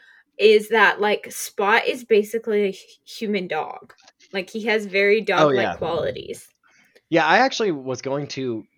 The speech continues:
Speaker 2: I, I should have probably
Speaker 1: I don't
Speaker 2: integrated
Speaker 1: know
Speaker 2: that in
Speaker 1: where
Speaker 2: there,
Speaker 1: you
Speaker 2: just be
Speaker 1: really
Speaker 2: like
Speaker 1: could have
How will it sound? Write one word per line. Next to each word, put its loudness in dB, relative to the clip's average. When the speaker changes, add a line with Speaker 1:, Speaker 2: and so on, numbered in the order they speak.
Speaker 2:
I, -4
I -6
should -4
have -10
probably -6
Speaker 1:
I 6
don't 2
Speaker 2:
integrated -6
Speaker 1:
know 8
Speaker 2:
that 8
in -4
Speaker 1:
where 6
Speaker 2:
there, 8
Speaker 1:
you 4
Speaker 2:
just -6
be 2
Speaker 1:
really 6
Speaker 2:
like -4
Speaker 1:
could 0
have 2